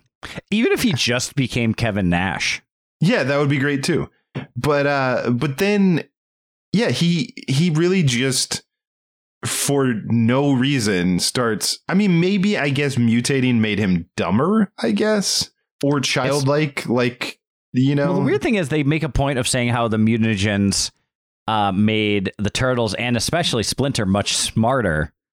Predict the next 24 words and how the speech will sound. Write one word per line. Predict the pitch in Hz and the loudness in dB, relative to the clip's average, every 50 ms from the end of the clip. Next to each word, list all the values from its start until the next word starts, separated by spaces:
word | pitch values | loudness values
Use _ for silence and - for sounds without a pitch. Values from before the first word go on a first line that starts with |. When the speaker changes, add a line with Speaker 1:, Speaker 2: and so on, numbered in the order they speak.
| _ _ _ _ _ - | _ _ _ _ _ -4
Speaker 2:
Yeah, | - 120 117 98 85 82 80 78 - _ | -2 -2 -2 -2 -2 -4 -6 -6 -6 _
but | - 175 175 | -4 -2 0
maybe | 190 196 | 0 0
Speaker 1:
But | - | 0
I | |
Speaker 2:
if | - 151 | -2 -2
Speaker 1:
guess | 180 180 | -2 -2
Speaker 2:
you're | 160 - | -2 -2
Speaker 1:
that | 170 151 | -2 -2
Speaker 2:
already | 147 143 139 151 147 | -2 -2 0 0 0
a | 131 | 0
human, | 117 - - 110 101 90 90 85 82 80 | -2 -2 0 0 0 2 2 0 0 0
it | 82 85 | 0 0
makes | 95 90 80 - - | 0 0 -2 -2 -4
you | 85 | -4
dumber. | 76 - - 90 85 78 71 65 62 67 78 92 _ _ _ _ - - _ _ _ _ _ _ _ _ _ - - - | -4 -4 -4 -4 -2 -2 -4 -4 -4 -6 -8 -12 _ _ _ _ -20 -20 _ _ _ _ _ _ _ _ _ -16 -10 -6
Speaker 1:
And, | 151 170 185 185 180 165 139 | -2 -2 0 0 0 0 0
you | - - 143 | 0 0 0
know, | 131 127 123 | 0 0 0
it | 117 113 110 | 0 0 0
made | 110 120 117 101 | 0 0 0 -2
Toka | - 120 117 107 - 110 | -2 -2 -2 0 0 0
and | 101 98 | 0 0
Razar | 98 98 101 98 87 98 95 92 90 87 87 | 0 0 0 0 0 0 2 2 2 2 0